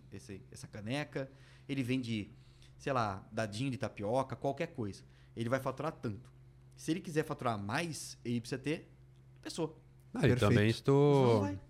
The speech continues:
Speaker 2: a dificuldade que alguns líderes têm de delegar, eu, eu tenho um pensamento que é assim, cara, se eu pago a pessoa pra fazer uma atividade, ela tem que fazer. Claro que, dependendo do problema, tu, sim, tu vai pedir ajuda pro líder, mas não todos os problemas, porque senão não precisaria da pessoa ali pra resolver, sabe?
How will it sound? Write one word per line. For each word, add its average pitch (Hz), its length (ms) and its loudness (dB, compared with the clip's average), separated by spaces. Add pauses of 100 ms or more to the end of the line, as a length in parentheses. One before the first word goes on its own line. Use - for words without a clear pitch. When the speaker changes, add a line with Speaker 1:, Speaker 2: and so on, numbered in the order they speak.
(160)
Speaker 2:
a 95 80 0
dificuldade 107 540 4
que - 60 2
alguns 107 220 4
líderes 110 300 4
têm 107 160 2
de 104 140 -2
delegar, 107 720 4
eu, 147 280 0
eu 131 140 6
tenho 127 180 4
um 139 40 2
pensamento 117 580 2
que - 80 -2
é 143 40 0
assim, 147 240 0
cara, 120 180 2
se - 120 -4
eu 92 60 0
pago 98 260 2
a - 20 0
pessoa 104 260 -2
pra 101 80 -6
fazer 101 60 0
uma 101 100 0
atividade, 107 440 0
ela 123 80 0
tem 185 140 -8
que - 100 -14
fazer. 123 320 2 (680)
Claro 117 220 6
que, 98 400 2 (220)
dependendo 95 360 2
do 101 100 0
problema, 101 720 4 (180)
tu, - 200 -12
sim, - 180 -2
tu 120 100 -6
vai 95 100 6
pedir 95 220 0
ajuda 95 220 4
pro 101 140 0
líder, 107 460 4 (440)
mas 104 220 4
não 107 160 4
todos 131 380 4
os 117 100 2
problemas, 110 480 6
porque 101 280 0
senão 98 220 2
não 117 80 4
precisaria 120 320 2
da 110 100 2
pessoa 104 340 0
ali 101 120 -2
pra 110 120 0
resolver, 131 360 -2
sabe? 85 240 -8